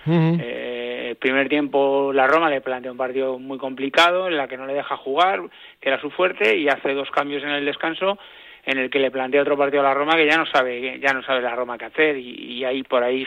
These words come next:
Speaker 2: se fragua un poco el,
Speaker 1: Ujú.
Speaker 2: el llevarse el partido, ¿no? Entonces, todas esas cosas son cosas de entrenador,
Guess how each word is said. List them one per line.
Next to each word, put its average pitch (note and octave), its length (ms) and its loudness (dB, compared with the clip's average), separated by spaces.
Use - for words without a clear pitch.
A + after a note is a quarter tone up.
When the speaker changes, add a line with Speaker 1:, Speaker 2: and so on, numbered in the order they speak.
Speaker 2:
se - 60 -6
fragua D3 340 2
un B2 120 -10
poco B2 320 -6
el, A#2+ 320 -10
Speaker 1:
Ujú. E3 360 0
Speaker 2:
el C3 200 -2
llevarse B2+ 340 0
el A#2+ 80 -8
partido, B2 480 -2
¿no? E3+ 140 -8
Entonces, C#3 280 -4
todas D#3+ 260 4
esas E3+ 180 2
cosas F#3 300 -2
son G3 380 -2
cosas F3+ 280 2
de G3+ 60 4
entrenador, D#3+ 580 2